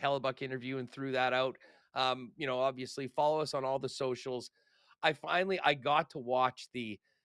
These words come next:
uh, Remis's, uh, reel that he put together, um, from our night at the game on Tuesday. I mean, it was hilarious. And the deadpan delivery of the lines of Remis,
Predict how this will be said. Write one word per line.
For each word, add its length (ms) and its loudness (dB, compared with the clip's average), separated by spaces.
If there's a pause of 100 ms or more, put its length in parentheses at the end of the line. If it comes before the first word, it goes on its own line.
(260)
uh, 220 4 (100)
Remis's, 880 -4
uh, 160 4
reel 560 0 (120)
that 100 4
he 80 0
put 260 -2
together, 540 0 (560)
um, 480 0 (100)
from 420 2
our 180 4
night 240 4
at 100 -8
the 80 -2
game 320 0
on 160 0
Tuesday. 640 2 (600)
I 180 4
mean, 140 0
it 80 -4
was 140 -6 (140)
hilarious. 640 4
And 180 -4
the 100 -2 (140)
deadpan 640 2
delivery 580 -2
of 200 -2
the 100 0
lines 720 0
of 220 2
Remis, 340 -4